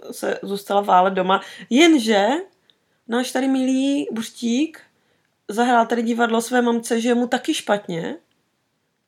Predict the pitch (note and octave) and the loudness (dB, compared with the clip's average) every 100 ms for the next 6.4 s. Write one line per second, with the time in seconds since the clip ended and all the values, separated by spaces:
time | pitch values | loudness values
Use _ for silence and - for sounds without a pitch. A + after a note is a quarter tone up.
0 | _ A3+ A#3 C4 C4+ C#4+ A#3 F#3 _ _ | _ -4 -2 0 2 2 -2 -6 _ _
1 | _ _ _ _ _ _ _ - A#3+ C4+ | _ _ _ _ _ _ _ -10 -4 -4
2 | - D4 C#4 C#4 C4+ - _ _ _ _ | -4 0 2 2 -2 -12 _ _ _ _
3 | _ _ _ _ - - - _ - A#3+ | _ _ _ _ -20 -16 -16 _ -4 -4
4 | A3+ A#3 A3+ A3 A3 G#3+ G#3+ A3+ - A3 | -4 -4 -2 2 0 0 -2 -4 -6 -4
5 | G3+ G3 G3 F3 - - G3 A3+ G#3+ F#3+ | -4 -6 -8 -12 -14 -12 -8 -6 -4 -6
6 | - D#3 D3+ | -6 -6 -6